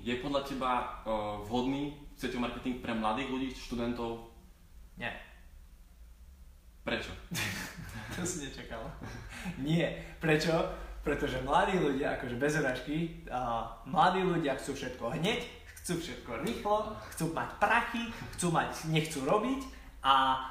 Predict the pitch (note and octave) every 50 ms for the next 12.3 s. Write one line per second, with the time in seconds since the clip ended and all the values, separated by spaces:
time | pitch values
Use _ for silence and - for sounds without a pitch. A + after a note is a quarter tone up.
0 | - B2 B2+ C#3 D#3 F3 F#3+ G3+ G3+ F#3+ - - G3 F#3+ F#3+ F#3+ F3+ E3 D#3+ D#3
1 | - E3 D#3 C#3 C3+ D#3+ D#3+ - C#3+ D3 E3 D#3+ C#3+ C3 C3 - - - F3 E3+
2 | E3 D#3 - F3 G#3+ A3 - G#3 E3 D3+ C#3+ C#3+ C#3 - C#3 C3 D3+ E3 D#3 C3
3 | C#3+ C#3 C3+ C3+ D3 E3+ G#3 - - - - - - - C3 C3+ D#3 E3+ E3+ F#3+
4 | F3 F3+ F3 F#3 F3+ E3+ C#3+ C3 C#3 C#3 C#3+ D#3+ F#3 G3+ G#3+ - - - - -
5 | - C3 C3 C3 C3 B2+ B2 G#2+ - - - A#2 A#2+ A#2+ A#2 A#2 - - A#2+ -
6 | - D3+ C3+ B2 A2 G#2+ - - A#2 A#2 A#2 A#2 - - - - - - - -
7 | - C3+ C3+ D3 C#3 D3 E3 E3+ D3+ B2+ - B2+ C#3+ E3 F#3 F3+ F3+ F3+ F3 E3
8 | D#3+ - E3+ D3+ C#3 C3+ C3 B2+ B2+ C#3+ C#3+ - D3 C#3 B2+ C3 C3+ C3+ - D3
9 | C#3 - C3 B2+ B2+ B2 - - C3 B2 A#2 A2+ A#2+ B2+ B2+ C#3 D3 D3+ C3 C3
10 | B2+ B2+ B2+ B2+ B2+ B2+ A#2+ A#2 A#2+ - - E3+ F#3+ G3 - - - - - -
11 | - - - - B2+ B2 - A#2+ A#2+ - A#2+ A#2+ A#2 A2 A2 A#2+ B2 - - -
12 | - - - - -